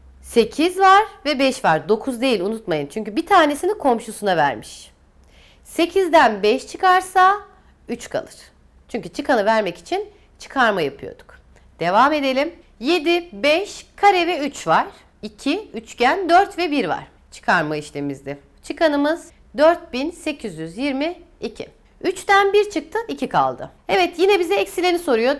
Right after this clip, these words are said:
Dört, iki daha altı yazdık, topluyoruz. Niye? Eksileni bulurken topluyoruz. Dört, iki daha altı yazdık. Beş, üçgen ve sekiz var. Demek ki ne yapıyor? Çıkanı sorduğuna göre ne yapacağız?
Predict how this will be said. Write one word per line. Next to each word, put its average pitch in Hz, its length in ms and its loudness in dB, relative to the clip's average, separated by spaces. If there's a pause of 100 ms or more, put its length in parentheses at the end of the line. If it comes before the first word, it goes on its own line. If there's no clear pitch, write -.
Dört, 330 340 2
iki 285 220 -4
daha 294 300 2 (320)
altı 185 680 2 (200)
yazdık, 175 540 0
topluyoruz. 160 440 -6
Niye? 247 160 -4
Eksileni 220 360 -4
bulurken 247 400 -4
topluyoruz. - 520 -6
Dört, 226 260 2
iki - 180 -10
daha 240 280 2
altı 160 240 0
yazdık. - 520 0 (280)
Beş, - 640 -2 (540)
üçgen 320 480 0
ve 359 80 0
sekiz 294 380 -4
var. 156 200 2
Demek 277 340 -2
ki 359 320 -4 (320)
ne 269 100 0
yapıyor? 247 280 0
Çıkanı 269 320 -6
sorduğuna 233 420 -2
göre 208 200 -4
ne 311 40 -2
yapacağız? 320 440 -2